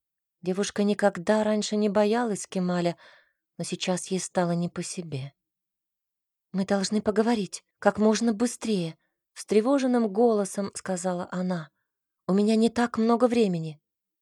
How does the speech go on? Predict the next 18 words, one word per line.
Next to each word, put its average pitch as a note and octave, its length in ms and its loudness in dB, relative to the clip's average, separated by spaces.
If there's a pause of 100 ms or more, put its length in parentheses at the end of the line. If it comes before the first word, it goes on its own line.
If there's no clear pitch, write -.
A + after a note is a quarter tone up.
(400)
«У - 40 -6
меня E3+ 280 2
тоже», A3+ 480 2 (140)
согласился F3+ 760 0
молодой E3 380 0
человек. D#3+ 640 -8
«Пойдем D#3 400 2
со E3+ 160 -4
мной F3 160 0
наверх. F3 480 -4 (260)
Я C#3+ 100 0
снимаю E3+ 400 2
здесь D#3+ 260 0
комнату». D#3 600 -2 (1200)
Его G3+ 300 2
предложение B3+ 880 0
она G#3+ 240 0
восприняла G#3+ 880 0